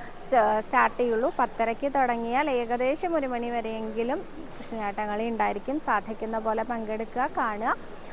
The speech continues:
ആ, അതുപോലെ തന്നെ സ്വർഗാരോഹണം കൃഷ്ണനാട്ടം കളി കാണുകയാണെങ്കിൽ പിറ്റേ ദിവസത്തെ അവതാരം കൃഷ്ണനാട്ടം കളിയും കൂടി ഒപ്പം തന്നെ കാണണം കേട്ടോ.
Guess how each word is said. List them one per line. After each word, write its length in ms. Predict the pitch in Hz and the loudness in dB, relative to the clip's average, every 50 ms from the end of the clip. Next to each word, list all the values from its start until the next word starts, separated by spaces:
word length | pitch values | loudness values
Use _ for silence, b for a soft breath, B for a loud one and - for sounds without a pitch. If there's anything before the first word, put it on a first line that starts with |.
| B - 220 | B 2 2
ആ, 20 | 214 208 202 202 - - | 4 4 4 2 2 0
അതുപോലെ 280 | 233 226 226 233 233 240 247 262 | 0 2 2 2 2 2 0 0
തന്നെ 160 | 247 254 269 - | 0 -2 0 0
സ്വർഗാരോഹണം 680 | 269 233 220 220 220 220 220 233 240 254 254 247 247 254 254 | -2 -2 2 4 4 4 6 4 2 2 2 0 0 0 0
കൃഷ്ണനാട്ടം 520 | 269 269 - 254 240 233 226 226 233 233 226 | -2 -2 -2 -2 -2 0 0 -2 -2 -2 0
കളി 140 | 233 233 233 240 - | 0 0 0 2 2
കാണുകയാണെങ്കിൽ 640 | 247 233 226 226 240 247 233 226 214 220 226 269 349 - | 0 2 2 0 0 0 0 0 -2 -2 0 0 0 0
പിറ്റേ 240 | - 277 - 233 226 208 220 | -2 -2 -2 -2 -2 0 -2
ദിവസത്തെ 360 | 220 226 - 226 208 - 220 220 | -2 -2 -2 -4 -2 0 2 2
അവതാരം 360 | 220 214 202 214 208 214 214 214 | 2 2 0 0 -2 -2 -4 -6
കൃഷ്ണനാട്ടം 480 | 220 - - 208 208 208 208 202 214 208 202 | -6 -6 -4 -4 -2 -2 -2 -2 -2 -2 -2
കളിയും 260 | 208 214 214 214 214 214 208 | -2 -2 -2 -2 -4 -2 0
കൂടി 180 | 220 220 269 403 B B B B B B B - 277 | 0 0 0 0 B B B B B B B 4 4
ഒപ്പം 200 | 269 - - 330 330 311 294 | 4 4 2 0 2 4 4
തന്നെ 160 | 262 240 226 214 214 | 4 2 2 2 2
കാണണം 260 | 208 196 190 185 185 180 | 0 0 0 -2 -2 -2
കേട്ടോ. 200 | - - 320 | 2 2 2